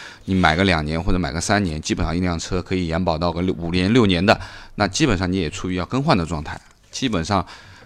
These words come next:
等于说你把这个以后维护三年以后产生的这些故障和修理的费用，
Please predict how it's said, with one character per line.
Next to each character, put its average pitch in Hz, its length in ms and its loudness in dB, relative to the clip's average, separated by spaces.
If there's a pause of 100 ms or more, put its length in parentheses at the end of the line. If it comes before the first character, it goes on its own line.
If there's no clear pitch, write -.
(160)
等 92 120 0
于 101 40 2
说 120 160 8
你 110 160 4
把 85 160 2
这 127 160 0
个 82 300 -2 (420)
以 92 220 0
后 165 240 8
维 95 240 6
护 143 260 6
三 160 180 4
年 143 160 6
以 98 160 2
后 160 220 2 (100)
产 80 300 2
生 107 160 0
的 98 80 2
这 95 180 0
些 92 220 -2 (280)
故 120 180 2
障 98 200 4
和 85 180 0
修 - 600 2
理 87 100 0
的 76 80 -6
费 98 220 -4
用， 98 180 -6